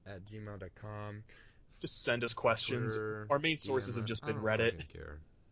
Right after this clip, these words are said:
Speaker 1: Anything you want. Please tell your friends, too. We got, we wanna spread the word. We wanna, you know, have, you know what? We want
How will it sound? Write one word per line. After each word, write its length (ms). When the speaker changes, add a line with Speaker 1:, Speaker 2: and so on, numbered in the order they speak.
Speaker 1:
Anything 360
you 80
want. 240
Please 200
tell 180
your 120
friends, 520
too. 240
We 120
got, 200
we 120
wanna 220
spread 260
the 80
word. 320
We 120
wanna, 360
you 100
know, 240
have, 240
you 140
know 100
what? 160
We 80
want 260